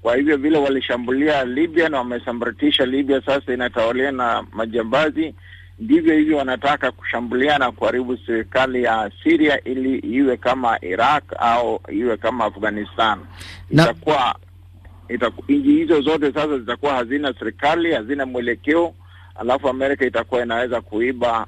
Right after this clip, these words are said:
Speaker 1: mali yao vile itakavyo.
Speaker 2: Naam, Abdul Karim Atiki, unamalizia kwa lipi?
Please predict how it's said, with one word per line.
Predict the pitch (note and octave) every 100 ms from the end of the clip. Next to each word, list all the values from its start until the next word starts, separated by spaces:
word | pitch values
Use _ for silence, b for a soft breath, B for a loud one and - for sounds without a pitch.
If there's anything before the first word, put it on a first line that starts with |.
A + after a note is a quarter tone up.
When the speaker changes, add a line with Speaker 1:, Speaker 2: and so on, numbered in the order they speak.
| F2+
Speaker 1:
mali | A2 A#2 A2
yao | B2 B2+
vile | A2 A#2 A2+
itakavyo. | G2+ G2 G#2+ G#2 F#2+ - - B -
Speaker 2:
Naam, | C#3+ D3 B -
Abdul | D#3 F3
Karim | F3 F3 E3+
Atiki, | D3+ D#3 E3
unamalizia | D3 C#3+ C#3 C3 C3+
kwa | C3
lipi? | A#2 F#2 F2+